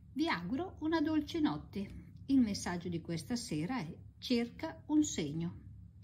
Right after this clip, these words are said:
Gli angeli hanno una risposta molto precisa e speciale per la tua domanda. Puoi aspettarti di vedere subito dei segni che hanno un significato profondo per te.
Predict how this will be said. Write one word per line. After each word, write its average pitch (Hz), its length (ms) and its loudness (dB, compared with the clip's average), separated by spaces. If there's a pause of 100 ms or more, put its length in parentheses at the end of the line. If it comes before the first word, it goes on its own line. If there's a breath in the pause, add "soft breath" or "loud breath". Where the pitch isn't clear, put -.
(840 loud breath)
Gli 294 120 2
angeli 175 680 2
hanno 277 320 6
una 220 160 6
risposta 196 720 -2
molto 240 460 2
precisa 233 580 2
e 214 60 2
speciale 180 960 -2
per 269 160 0
la 269 140 2
tua 277 180 -2
domanda. 165 600 2 (1120 soft breath)
Puoi 311 220 4
aspettarti 190 840 0
di 214 120 0
vedere 226 440 4
subito 262 580 2
dei 185 180 0
segni 175 720 0
che 262 140 0
hanno 269 300 8
un 269 80 8
significato 247 920 4
profondo 269 600 6
per 262 200 -2
te. 143 400 -6